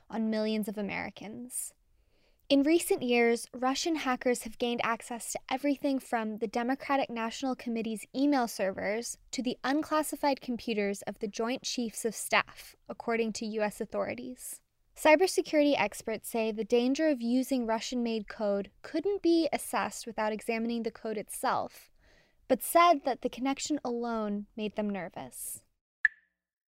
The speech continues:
Twenty seventeen was a really rough year, but I promise it wasn't all bad. Here are a couple good things that happened. Global measles deaths dropped below a hundred thousand for the first time,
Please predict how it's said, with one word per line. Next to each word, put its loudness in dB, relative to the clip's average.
Twenty 4
seventeen 2
was 4
a 8
really 4
rough 0
year, -4
but 10
I 4
promise 0
it 0
wasn't 0
all 4
bad. 0
Here 4
are 4
a -8
couple 2
good 0
things 2
that -2
happened. -6
Global 8
measles 4
deaths 2
dropped -4
below 4
a 2
hundred -2
thousand 0
for -12
the -12
first -4
time, -6